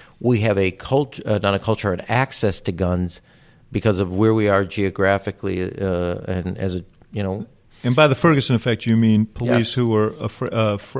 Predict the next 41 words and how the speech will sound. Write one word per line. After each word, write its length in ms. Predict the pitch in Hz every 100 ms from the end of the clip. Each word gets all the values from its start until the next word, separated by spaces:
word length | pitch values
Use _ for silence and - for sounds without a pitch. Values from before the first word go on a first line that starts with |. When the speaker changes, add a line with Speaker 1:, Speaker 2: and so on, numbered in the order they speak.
| -
Speaker 2:
uh, 300 | 104 98 95 101 - 113
who 140 | 110
were 160 | 104 -
hanging 340 | 110 123 113 101
back 380 | 107 104 101 -
because 300 | 113 113 104
Speaker 1:
That's 180 | 175
true. 160 | - 196
What's 160 | 180 175
happening? 640 | 180 160 156 170 175 165
But, 100 | 143
you 120 | 139
know, 80 | 131
I 100 | 139
just 160 | 147 -
came 140 | 151
back 140 | 139
from 100 | 139
the 60 | 139
mayor's 280 | 135 170 -
conference. 480 | 92 85 69 - - -
You 100 | 123
talk 240 | 165 -
to 120 | 120
all 280 | 110 117 110
my 180 | 110 113
colleagues. 560 | - 160 101 110 - - _ _ _
There's 160 | - 147
twenty-seven 540 | - 214 220 190 180 165
out 80 |
of 60 | 143
the 100 | 120
thirty-five 500 | - 151 147 143 135
largest 320 | 135 135 127
cities 240 | - 180 123
are 60 |
seeing 240 | - 139 131
an 80 |
increase 360 | 135 143 139 -
in 80 | 127
violence. 460 | 147 208 185 -